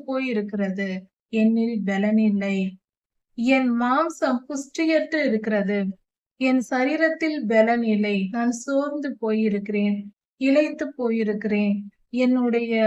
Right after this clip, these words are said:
உடலில் பலன் இல்லை, சுவாமி. நான் அவர்களுக்கு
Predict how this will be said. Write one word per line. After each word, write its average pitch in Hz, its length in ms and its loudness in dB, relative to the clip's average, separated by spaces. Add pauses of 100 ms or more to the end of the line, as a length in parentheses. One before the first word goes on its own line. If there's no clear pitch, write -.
உடலில் 277 580 6
பலன் 240 360 2
இல்லை, 294 340 0
சுவாமி. 208 580 -4 (760)
நான் 269 480 4
அவர்களுக்கு 240 720 -2